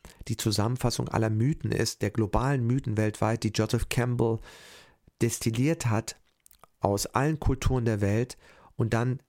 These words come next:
daraus ein Blueprint gemacht hat und gesagt hat, das ist der die Heldenreise, ja, die, die berühmte Heldenreise, The, A Hero with a Thousand Faces, das die Grundlage war zu Star Wars, wo eben, äh, George Lucas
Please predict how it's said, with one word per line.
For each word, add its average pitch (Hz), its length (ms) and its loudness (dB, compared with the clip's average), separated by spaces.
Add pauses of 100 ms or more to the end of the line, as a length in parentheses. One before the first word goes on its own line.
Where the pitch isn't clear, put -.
daraus 113 340 0
ein 117 260 -2
Blueprint 120 500 2
gemacht 98 400 -2
hat 117 200 -2 (260)
und - 40 -6
gesagt 104 280 0
hat, 110 120 -2 (380)
das 127 240 0
ist - 200 -2
der 113 280 2 (920)
die 107 160 0
Heldenreise, 95 720 2
ja, 101 220 0
die, 95 340 0
die - 100 -4
berühmte 104 320 0
Heldenreise, 95 680 0
The, - 240 0
A 95 40 2
Hero 113 380 0
with 104 140 2
a 98 40 0
Thousand 107 420 -2
Faces, 120 440 -2 (280)
das - 180 -2
die - 100 -4
Grundlage 113 640 0
war 101 160 0
zu - 120 -4
Star 110 420 0
Wars, 92 300 -2 (460)
wo 107 500 0
eben, 104 360 0
äh, 95 420 2 (100)
George 110 320 -2
Lucas 120 420 0